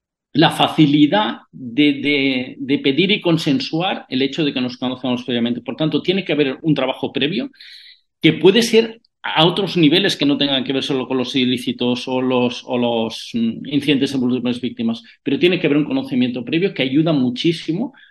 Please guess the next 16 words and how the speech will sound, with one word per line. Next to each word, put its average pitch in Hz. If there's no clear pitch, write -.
a 123
que 135
funcione 127
el 120
centro 113
de 113
mando 110
avanzado. 101
Y 147
eso, 151
marcar 131
una 139
periodicidad, 143
porque 139
al 120
final 135